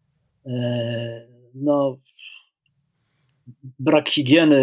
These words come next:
y, y, mała dbałość o dietę i tak dalej, i tak dalej, to prawdę mówiąc, y, y, on i tak długo żył. Bo, bo przecież pamiętajmy, że o tych jego problemach zdrowotnych to my wiemy już od czasów, kiedy on jeszcze był czynnym piłkarzem, a już wiedzieliśmy,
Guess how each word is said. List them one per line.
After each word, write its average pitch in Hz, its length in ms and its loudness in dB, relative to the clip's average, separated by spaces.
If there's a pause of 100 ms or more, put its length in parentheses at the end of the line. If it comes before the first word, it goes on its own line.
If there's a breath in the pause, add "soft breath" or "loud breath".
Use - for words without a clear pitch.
(240)
y, 131 500 2
y, 143 140 4
mała 151 280 4
dbałość 139 400 0
o 131 40 0
dietę 139 360 2
i 131 60 -2
tak 127 160 -6
dalej, 127 260 0
i 120 40 -12
tak 120 160 -8
dalej, 123 300 -6
to - 80 -12
prawdę 123 300 -4
mówiąc, 123 500 -8 (200)
y, 123 40 -16 (360)
y, 127 340 -14
on 127 460 -8
i 120 100 -8
tak 117 180 -8
długo 117 300 -4
żył. 147 280 -2 (720)
Bo, 117 320 0
bo 113 320 -4
przecież - 300 -10
pamiętajmy, 127 580 -4
że 123 140 -4
o 117 140 -8
tych - 180 -14
jego 117 200 -6
problemach 117 580 -6
zdrowotnych 110 560 -8
to 120 140 -10
my 120 140 -10
wiemy 113 280 -10
już 117 220 -10
od 113 120 -14
czasów, 123 320 -10
kiedy 117 200 -10
on 113 80 -8
jeszcze 117 220 -14
był 120 160 -10
czynnym 113 360 -8
piłkarzem, 123 540 -10 (360 loud breath)
a 120 80 -4
już 120 220 0
wiedzieliśmy, 123 680 -4